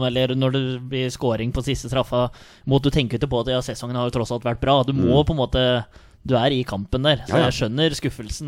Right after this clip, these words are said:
Speaker 1: men samtidig etter, eh, ja, noen timer å komme seg hjem og hit, så er det sikkert, eh, sikkert litt, eh, mulig å liksom roe det ned og tenke, ja, det
Speaker 2: Og så,
Speaker 1: var greit nå.
Speaker 2: og så er det litt spesielt at Daniel Bråten venter med å skåre sitt første mål for sesongen, i det som kanskje blir hans siste kamp i karrieren. Hvem vet om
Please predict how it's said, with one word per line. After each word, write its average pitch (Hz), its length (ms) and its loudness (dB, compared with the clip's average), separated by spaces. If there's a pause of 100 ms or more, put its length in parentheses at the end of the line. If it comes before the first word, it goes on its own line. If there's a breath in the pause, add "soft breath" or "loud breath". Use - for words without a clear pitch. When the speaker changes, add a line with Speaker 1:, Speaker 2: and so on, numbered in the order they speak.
Speaker 1:
men 131 160 -4
samtidig 113 480 -4
etter, 123 160 -2 (140)
eh, - 320 -16 (320 loud breath)
ja, - 80 -4 (160)
noen 139 160 0
timer 127 480 2
å 131 60 6 (180)
komme 127 240 0
seg 123 80 -2
hjem 120 160 -2
og 123 160 -4
hit, 135 160 -2
så 139 160 2
er 117 80 0
det 123 60 0
sikkert, 120 340 -6
eh, 113 320 -4
sikkert 160 320 -6
litt, 139 240 -2
eh, 123 240 0
mulig 127 560 0
å 131 240 4
liksom 120 200 -2 (580)
roe 107 200 2
det 113 140 -2
ned 107 160 -4
og 104 60 -4
tenke, 101 260 -8
ja, - 20 -12 (140)
det - 80 -2
Speaker 2:
Og 139 80 2
så, - 60 0
Speaker 1:
var 107 100 -6
greit 101 220 -10
nå. - 80 -6
Speaker 2:
og 139 80 2
så 143 100 6
er 104 60 6
det 104 80 2
litt 101 160 2
spesielt 95 420 2
at 90 140 0 (120)
Daniel 87 300 2
Bråten 90 320 2
venter 87 300 -2
med 85 80 -2
å - 40 -12
skåre 76 220 -2
sitt 85 160 -8
første - 320 -10
mål 73 140 -4
for 78 100 -8
sesongen, 127 380 2
i - 20 0
det 101 160 0
som 98 80 0
kanskje 90 320 -2
blir 82 100 2
hans 80 160 0
siste - 220 -4
kamp - 160 -12
i - 80 -4
karrieren. 78 240 -12 (180)
Hvem 78 300 -6
vet 67 240 -10
om 123 160 -2